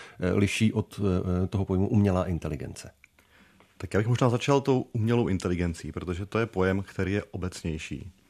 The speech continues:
Speaker 2: Ono těch definic, eh, umělé inteligence je celá řada. Asi se neshodneme na jedné konkrétní, kterou by všichni všeobecně uznávali.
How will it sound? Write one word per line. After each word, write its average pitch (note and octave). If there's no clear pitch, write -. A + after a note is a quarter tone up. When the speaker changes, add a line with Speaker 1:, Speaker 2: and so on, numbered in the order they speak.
Speaker 2:
Ono F#2
těch G#2+
definic, G#2+
eh, F#2
umělé G2
inteligence F#2+
je G2
celá F#2
řada. D#2+
Asi -
se F2
neshodneme E2+
na E2
jedné E2+
konkrétní, E2
kterou D#2+
by D#2+
všichni -
všeobecně -
uznávali. D#2+